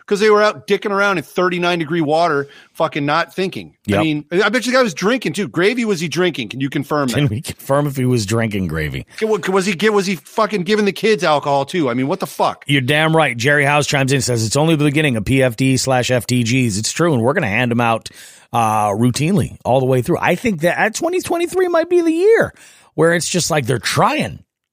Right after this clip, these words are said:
Speaker 2: They're trying to get f-, Jigs and Bigs famous on F T G <laughs> by just showing up.
Speaker 1: Also, also, uh, Gravy, another question. I'm sure we'll get back to this. Did, did they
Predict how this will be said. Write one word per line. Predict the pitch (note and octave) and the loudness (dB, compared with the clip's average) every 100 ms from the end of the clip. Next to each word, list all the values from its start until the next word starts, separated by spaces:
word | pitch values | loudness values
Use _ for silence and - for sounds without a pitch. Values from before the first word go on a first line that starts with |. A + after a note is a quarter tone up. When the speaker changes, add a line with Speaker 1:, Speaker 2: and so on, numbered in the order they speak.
| - | -2
Speaker 2:
They're | C#3+ | 0
trying | B2+ - G3 C4+ | 0 0 2 2
to | D4 | 2
get | G3 A#3+ | 2 0
f-, | G#3 - D3+ | -2 -4 -2
Jigs | B2 A2 F#3 D3+ | 0 2 0 0
and | F3 | 0
Bigs | D#3+ D#3 C#3 | 2 0 -2
famous | D#3+ D#3 C3+ G2+ | -2 0 0 0
on | A#2 A#2+ | 0 0
F | A#2+ | 0
T | G#2 B2+ | -2 -2
G | A2 A#2+ C2+ - - _ _ _ - | 0 -2 -4 -14 -20 _ _ _ -4
<laughs> | D3+ - - | -2 -2 -4
by | D3 | -4
just | D3+ C3 | -2 -4
showing | - C#3+ B2+ | 0 0 0
up. | B2 - _ _ _ - - - _ | -2 -4 _ _ _ -16 -16 -18 _
Speaker 1:
Also, | - E3+ E3+ F#3+ D#3 | 0 0 2 0 2
also, | D#3+ E3 F3+ D3 C3+ | 0 0 0 0 0
uh, | C3+ | -2
Gravy, | A#2+ C#3+ C#3 B2+ | -2 0 0 0
another | B2 B2+ A#2+ | -2 -2 -2
question. | C3+ A#2+ - A#2 | -2 -2 -4 -6
I'm | A2 | -6
sure | A2 C3 | -6 -6
we'll | A#2 | -4
get | A2+ | -4
back | A#2 A2 | -2 -4
to | A#2+ | -4
this. | G#2+ G#2 | -6 -6
Did, | A2+ C#3 D3 D#3 C#3+ - _ _ _ - B2 | -6 -2 0 0 -4 -10 _ _ _ -20 -12
did | A2 D#3 D3 | -4 -2 0
they | D#3+ D3+ | 2 2